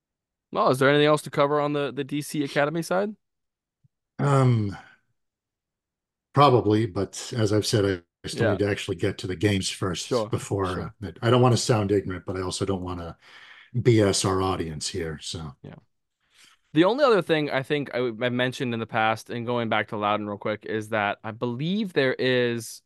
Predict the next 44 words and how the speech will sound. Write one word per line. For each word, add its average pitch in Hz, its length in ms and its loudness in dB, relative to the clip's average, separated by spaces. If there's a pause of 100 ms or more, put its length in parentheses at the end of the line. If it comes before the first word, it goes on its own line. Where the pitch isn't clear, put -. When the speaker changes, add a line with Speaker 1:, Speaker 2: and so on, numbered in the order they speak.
Speaker 1:
uh, 113 280 -2
another 123 500 0
signing 113 420 -2
that's 104 140 -8
probably 107 600 -2 (300)
in 113 140 -8
the 107 80 -6
future, 101 360 -10
which 98 180 -14
is 98 100 -12
a, 92 200 -8
a 90 100 -10
young 110 440 -4 (320)
Senegalese 110 600 -2
striker. 107 580 -4
I, 113 320 0
I've, 107 120 -4 (480)
I've, 113 200 -6
I've 107 140 -6
heard 180 400 2
rumors 123 540 -4
that 117 100 -6
there's 110 180 -4
a 110 60 -8
U 110 200 -4
nineteen 101 680 -6 (180)
Senegalese 101 480 -6
striker 95 380 -10
also 95 300 -8
on 95 60 -10
the 95 80 -12
way 78 240 -10
in 101 160 -12
the 92 80 -14
door. 87 480 -12
Um, 82 340 -12 (360)
so - 120 -14
maybe 123 240 0
this 107 180 -2
international, 101 560 -6 (120)
uh, 73 120 -6
roster 98 320 -8
spot 90 220 -10
opening 95 360 -12